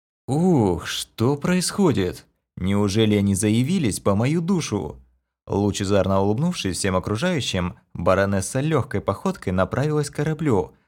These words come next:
на ходу поманив к себе светловолосого игрока, выглядевшего совсем не так весело. Подавшись вперед, почти приникнув к чьей-то спине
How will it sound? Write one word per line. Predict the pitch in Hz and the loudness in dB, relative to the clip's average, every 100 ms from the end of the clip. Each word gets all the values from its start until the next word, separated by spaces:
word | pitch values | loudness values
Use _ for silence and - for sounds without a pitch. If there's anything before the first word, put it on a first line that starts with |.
| _ | _
на | 104 92 | -2 -2
ходу | - 95 98 | 0 -2 0
поманив | 95 92 104 160 | 0 0 0 -2
к | - | -4
себе | 92 92 | -4 -4
светловолосого | - 87 92 95 92 101 92 | -4 0 2 2 0 0 0
игрока, | 90 92 90 135 156 - - | 0 -2 2 2 0 -4 -8
выглядевшего | 95 104 147 185 127 98 - 90 | -2 -2 -2 -2 -2 -2 -2 -2
совсем | 87 107 127 180 156 | -2 -4 -4 -6 -4
не | 98 | -2
так | - | -4
весело. | 135 151 - 90 78 - _ _ _ _ _ _ _ | -4 -4 -2 -2 -2 -8 _ _ _ _ _ _ _
Подавшись | 92 98 92 - 92 | 2 4 2 2 -6
вперед, | - 120 147 - - | -2 0 0 0 -4
почти | - 90 - 120 | -2 -2 -2 -2
приникнув | 131 151 139 107 90 | 0 -2 -2 -4 -6
к | |
чьей-то | - 117 104 92 | -4 -2 0 -2
спине | - 113 131 104 | -4 -4 0 -2